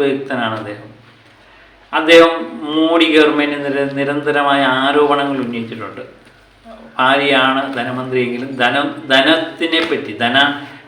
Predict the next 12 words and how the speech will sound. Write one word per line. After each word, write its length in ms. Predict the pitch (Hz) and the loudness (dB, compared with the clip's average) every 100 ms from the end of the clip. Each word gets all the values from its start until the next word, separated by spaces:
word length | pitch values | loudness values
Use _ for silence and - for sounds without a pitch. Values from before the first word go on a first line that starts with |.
| 139 | 0
വ്യവസ്ഥതയെ 480 | 131 127 131 131 135 | 0 0 -4 -4 -2
പറ്റിയൊക്കെ 380 | 131 127 117 117 | -4 -4 -6 -4
അദ്ദേഹം 300 | 113 120 123 127 | -4 -4 -6 -6
നിരന്തരമായ 760 | 135 156 170 185 190 185 175 151 | -4 -4 -6 -2 0 2 2 2
ആരോപണങ്ങൾ 460 | 139 120 120 113 104 | 0 -2 -4 -8 -12
ഉന്നയിച്ചിട്ടുണ്ട്. 540 | 95 95 - - - - _ _ _ _ _ - - - - _ | -14 -16 -16 -20 -20 -20 _ _ _ _ _ -20 -20 -20 -20 _
അപ്പോൾ 160 | 156 170 | 0 2
അദ്ദേഹത്തിൻ്റെ 600 | 170 190 202 202 196 190 | 4 4 4 4 0 0
പ്രവചനം 440 | 170 156 156 151 151 - - - - | 2 2 2 0 -6 -12 -20 -20 -8
ഏകദേശം 580 | 139 147 156 151 156 147 - - - - _ _ - | -2 2 2 0 -2 -8 -10 -18 -20 -20 _ _ -6
സത്യമായിട്ട് 680 | 135 135 156 151 151 156 147 135 | -6 -2 -2 2 2 2 0 0
യോജിക്കുന്നുണ്ടോ 840 | 131 147 131 143 123 110 107 | -2 -2 -6 -8 -8 -8 -8